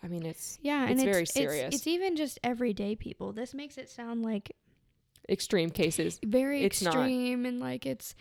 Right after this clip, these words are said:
Speaker 2: the pedophiles and rapists on
Speaker 1: No.
Speaker 2: the street. And it's, no, it's, it's your pastor. It's your best friend.
Speaker 1: It's
Speaker 2: It's
Speaker 1: people's husbands and
Speaker 2: Right.
Speaker 1: wives, and it, it is not
Speaker 2: And that's
Speaker 1: as
Speaker 2: how far-reaching, sinister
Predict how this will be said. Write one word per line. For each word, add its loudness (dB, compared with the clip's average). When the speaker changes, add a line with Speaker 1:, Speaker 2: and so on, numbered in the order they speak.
Speaker 2:
the 0
pedophiles -2
and 0
rapists -2
on 2
Speaker 1:
No. 6
Speaker 2:
the 0
street. 0
And 0
it's, -6
no, -4
it's, -8
it's -6
your 0
pastor. 0
It's -4
your -4
best -6
friend. -2
Speaker 1:
It's 2
Speaker 2:
It's -2
Speaker 1:
people's 0
husbands -2
and -2
Speaker 2:
Right. 2
Speaker 1:
wives, -4
and -6
it, -14
it 4
is 4
not 2
Speaker 2:
And 2
that's 4
Speaker 1:
as 0
Speaker 2:
how 2
far-reaching, -4
sinister -4